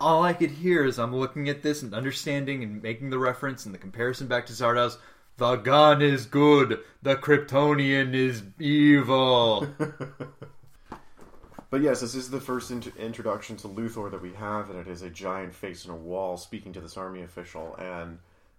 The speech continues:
Speaker 2: of course, Superman has to confront the army official, and the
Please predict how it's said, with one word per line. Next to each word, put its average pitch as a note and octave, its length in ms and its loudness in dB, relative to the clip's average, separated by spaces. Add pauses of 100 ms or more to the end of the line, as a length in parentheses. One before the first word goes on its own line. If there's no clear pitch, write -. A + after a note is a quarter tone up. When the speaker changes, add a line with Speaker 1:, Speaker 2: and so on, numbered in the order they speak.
Speaker 2:
of G#2+ 140 -16
course, A2 200 -8
Superman F#2+ 540 -12 (300)
has F#2+ 300 -12
to F#2 440 -12 (220)
confront G#2+ 320 -12
the F2+ 80 -12
army A2 180 -8
official, G#2 420 -12
and A#2 320 -6
the A#2+ 520 -6